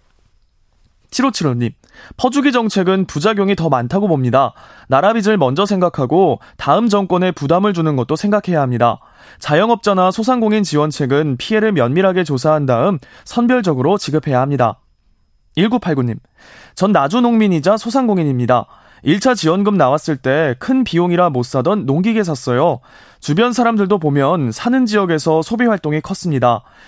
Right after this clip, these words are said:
케이디아이 조사는 안 맞는다고 생각합니다. 공공사이님, 전 국민 지원 때 저를 비롯한 주변 모두가 즐거웠습니다. 수치로만 볼 문제가 아닙니다 해주셨고요. 이사칠공님,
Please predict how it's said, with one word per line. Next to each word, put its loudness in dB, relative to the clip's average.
케이디아이 2
조사는 -2
안 0
맞는다고 0
생각합니다. -2
공공사이님, 0
전 0
국민 2
지원 0
때 0
저를 0
비롯한 0
주변 0
모두가 0
즐거웠습니다. 0
수치로만 -2
볼 0
문제가 0
아닙니다 0
해주셨고요. -2
이사칠공님, -2